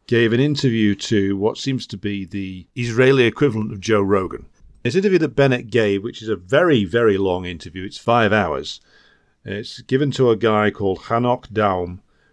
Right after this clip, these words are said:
who is a comedian,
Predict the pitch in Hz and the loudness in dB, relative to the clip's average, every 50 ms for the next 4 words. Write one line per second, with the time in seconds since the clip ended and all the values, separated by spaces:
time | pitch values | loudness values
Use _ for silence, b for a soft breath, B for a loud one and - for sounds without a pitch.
0 | _ _ - 110 110 110 107 104 104 104 104 101 98 120 - _ - 113 101 92 | _ _ -2 0 2 4 4 4 4 2 2 0 0 -4 -10 _ -10 -8 -6 -6
1 | 92 95 92 87 98 98 90 87 85 85 - - - 113 123 127 120 123 123 120 | -6 -6 -8 -8 -8 -6 -6 -4 -6 -6 -8 -8 -4 0 0 0 2 0 0 0
2 | 117 113 107 104 - | 0 -2 -4 -6 -10